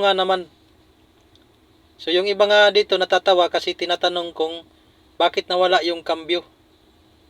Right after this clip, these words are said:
So, lalo na pag mga baguhan, di ba? So, maraming salamat sa panonood sa video na to.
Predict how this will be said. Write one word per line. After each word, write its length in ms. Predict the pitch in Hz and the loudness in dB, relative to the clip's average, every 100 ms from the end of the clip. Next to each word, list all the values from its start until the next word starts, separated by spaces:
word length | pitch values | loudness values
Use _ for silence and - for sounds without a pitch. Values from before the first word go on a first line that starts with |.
| _ _ _ _ _ _ _ _ _ | _ _ _ _ _ _ _ _ _
So, 560 | - 139 143 139 143 - _ 147 | -12 -10 -8 -8 -10 -14 _ -4
lalo 160 | 156 | 0
na 160 | 175 208 | 2 0
pag 160 | 165 160 | 0 -6
mga 160 | 170 | -6
baguhan, 560 | 160 165 165 202 180 147 _ | -6 -4 0 0 0 -14 _
di 80 | 139 | -10
ba? 220 | 143 151 _ _ _ | -6 -6 _ _ _
So, 80 | 156 | -4
maraming 380 | 180 240 247 233 | 4 4 4 2
salamat 420 | 226 220 220 - | 4 4 2 2
sa 160 | 202 | -2
panonood 320 | 202 196 190 185 | 0 -2 -4 -4
sa 140 | 175 | -6
video 260 | 170 156 160 | -8 -10 -12
na 80 | |
to. 160 | 156 | -10